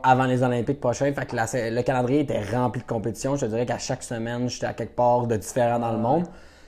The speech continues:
Speaker 1: Puis là, plus qu'on avançait, plus les compétitions se faisaient canceller à cause du covid. Fait que là,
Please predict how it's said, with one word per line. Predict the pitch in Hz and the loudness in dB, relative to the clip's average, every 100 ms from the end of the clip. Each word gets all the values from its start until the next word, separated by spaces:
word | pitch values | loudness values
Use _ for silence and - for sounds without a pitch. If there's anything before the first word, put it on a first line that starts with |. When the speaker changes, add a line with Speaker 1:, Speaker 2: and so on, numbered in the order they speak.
| - | -10
Speaker 1:
Puis | 123 | 2
là, | 127 131 131 131 - - - | 6 8 8 6 0 -16 2
plus | 151 156 | 4 6
qu'on | 147 | 6
avançait, | 131 123 120 - 143 | 6 4 2 2 0
plus | 143 131 | 0 -2
les | |
compétitions | 117 110 110 - 123 | -2 -4 -4 -2 -4
se | - | -2
faisaient | 117 117 | -2 -2
canceller | 117 113 120 117 | -2 -4 -2 0
à | 123 | 0
cause | 123 107 | 0 -2
du | 104 | -2
covid. | 117 104 135 156 - - - - - - - | -2 0 0 -2 -12 -20 -20 -20 -20 -20 -12
Fait | 135 | -6
que | 120 | 2
là, | 139 139 | 6 6